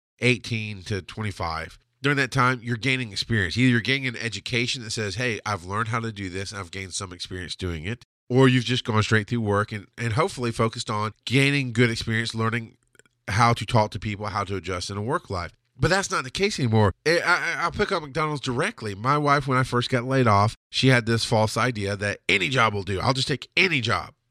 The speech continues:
You know, you'll take any job." Well, I, I, I tried to tell her that's not how it's gonna work. Didn't matter. She had somebody in my brother-in-law's neighborhood. We weren't living here at the time.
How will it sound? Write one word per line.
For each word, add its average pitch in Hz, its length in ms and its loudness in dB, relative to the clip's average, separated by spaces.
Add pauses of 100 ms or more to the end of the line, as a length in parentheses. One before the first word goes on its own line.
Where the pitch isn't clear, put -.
(240)
You 120 120 6
know, 120 60 8
you'll 131 240 6
take 160 200 0
any 160 200 -4
job." 87 340 -4
Well, 139 280 -8 (120)
I, - 100 -4 (260)
I, 113 120 -10 (200)
I 87 120 -14 (160)
tried 98 220 -6
to 113 60 -8
tell 95 220 2
her 95 60 4
that's 87 180 -2
not 87 320 -8
how 95 140 -10
it's 90 100 -6
gonna 127 140 -6
work. 120 180 -2 (100)
Didn't 117 160 2
matter. 107 180 4
She - 160 2
had 156 300 0
somebody 117 640 0
in 101 420 -8
my 107 200 -6
brother-in-law's 101 600 2
neighborhood. 90 640 4
We 101 140 4
weren't 101 220 2
living 90 300 -6
here 85 180 -6
at 80 80 -8
the 80 80 -14
time. 80 340 -8